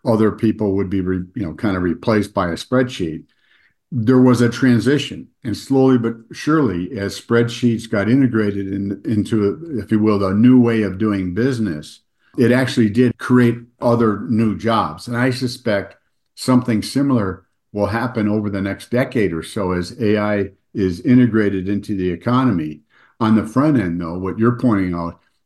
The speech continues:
is that at the beginning, we're likely to see more job losses than, uh, you know, A I being accretive to job growth, 'cause that is the transition.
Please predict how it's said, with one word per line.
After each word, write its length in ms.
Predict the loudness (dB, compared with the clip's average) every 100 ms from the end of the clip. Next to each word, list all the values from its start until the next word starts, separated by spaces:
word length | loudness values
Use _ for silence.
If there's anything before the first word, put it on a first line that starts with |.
| -4
is 360 | 2 2 0
that 340 | -2 -2 -4 -8 -20 -18 -18 -12
at 120 | -6
the 80 | -2
beginning, 640 | -2 2 4 4 2 -4 -10 _
we're 140 | -2 0
likely 340 | 2 0 -2
to 100 | -4
see 220 | -4 0
more 240 | 2 2 0
job 320 | -2 -4 -4
losses 720 | 0 0 -2 -6 -8 -10 -18 _ _ _ _
than, 580 | -2 2 2 2 -2 -8 _
uh, 360 | -8 -6 -4 -6 -8 -14 -12
you 100 | -8
know, 400 | -4 -4 -6 -12 -12 -2
A 180 | 0
I 160 | 2 0
being 280 | 0 0 0
accretive 600 | -6 0 2 4 0 -6 _ _ _
to 140 | -6
job 420 | -6 -4 -4 -4 -4
growth, 380 | -4 -2 -6 -12 _ _
'cause 240 | 0 2
that 280 | 0 0 0
is 200 | -2 -2
the 80 | -6
transition. 800 | -2 0 2 0 -2 -2 -4 -4